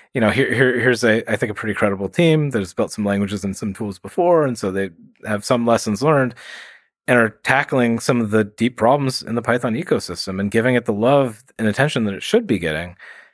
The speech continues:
And I think people got very excited about that. And so if you look at that, I mean, I think people are excited about ownership and taking a step beyond Rust, right? And there's people that are very excited about that. There's people that are excited about, uh, you know, just,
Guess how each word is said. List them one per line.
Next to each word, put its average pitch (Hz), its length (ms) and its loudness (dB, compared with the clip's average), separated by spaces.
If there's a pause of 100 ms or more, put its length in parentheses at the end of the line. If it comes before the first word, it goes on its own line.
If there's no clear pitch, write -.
And 113 80 2
I 107 40 2
think 135 160 0
people 131 220 0
got 101 160 -2
very 113 240 2
excited 95 320 -8
about - 260 -18
that. 78 260 -10
And 98 180 -6
so 117 100 2
if 101 100 0
you 117 80 4
look 147 160 4
at 107 80 -2
that, 92 280 2
I - 380 -8
mean, 107 100 4
I 104 40 4
think - 180 -2
people 110 220 0
are 101 80 4
excited 101 300 2
about 95 340 0 (200)
ownership 101 560 -2 (200)
and 107 100 -6
taking 104 200 0
a 95 40 2
step - 300 0
beyond 92 260 2
Rust, - 380 -2 (160)
right? 98 140 -4
And - 100 -16
there's 95 160 -6
people 104 260 -4
that 95 80 -2
are 92 60 -2
very 90 180 2
excited 85 260 -2
about 82 200 -10
that. - 220 -10
There's 101 160 -8
people 113 240 0
that 101 80 2
are 95 60 2
excited 95 220 0
about, 92 260 0 (440)
uh, 98 640 0
you 135 140 0
know, 98 160 2
just, 107 280 -8